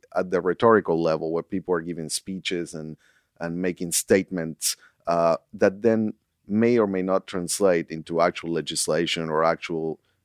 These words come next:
um, court cases, uh, or political decisions by the courts, which we are seeing more and more uh, both at the appellate level and at the Supreme Court level.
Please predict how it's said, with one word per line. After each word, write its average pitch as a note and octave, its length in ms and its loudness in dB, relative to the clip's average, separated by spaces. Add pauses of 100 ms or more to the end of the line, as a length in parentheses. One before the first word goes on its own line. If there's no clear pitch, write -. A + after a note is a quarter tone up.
(140)
um, D#2 440 -2 (420)
court F2+ 320 0
cases, D#2 720 -6 (120)
uh, D#2+ 280 -2
or D#2+ 200 -2
political F2 600 -2
decisions E2 560 -4
by E2 340 0
the D#2+ 140 -8
courts, - 580 -4
which E2+ 420 -6
we F2+ 280 -4
are E2+ 80 0
seeing E2 340 -4
more D#2+ 260 -2
and D#2 80 -4
more D2+ 380 -4 (560)
uh, D#2+ 440 0 (180)
both F2 320 -2
at D#2+ 100 -2
the D#2+ 200 2 (120)
appellate F2+ 440 2
level F#2 440 4
and D#2+ 140 -2
at D#2 120 -6
the D#2+ 80 -10
Supreme E2 360 -4
Court C#2+ 280 -2
level. - 200 -10